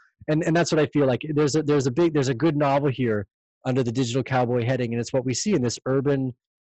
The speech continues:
kind of, like, log into the metaverse to get my data. Like, I've got a book of plants that I can use here medicinally. I could, and artisanal science, like, I should, I could probably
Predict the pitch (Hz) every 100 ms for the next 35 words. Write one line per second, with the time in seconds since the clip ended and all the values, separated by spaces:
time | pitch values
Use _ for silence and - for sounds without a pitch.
0 | _ - 135 123 127 113 123 127 127 143
1 | 131 139 131 135 131 131 131 - 120 131
2 | 127 131 127 135 135 127 - 147 147 135
3 | 98 139 - 123 - 135 139 - 135 131
4 | 135 131 123 131 123 - 131 127 123 131
5 | - 131 135 127 - - _ 156 - 175
6 | - _ 180 190 175 175 214 196 175 -
7 | 170 180 170 - 131 - _ - 143 170
8 | - - 160 190 175 180 175 156 151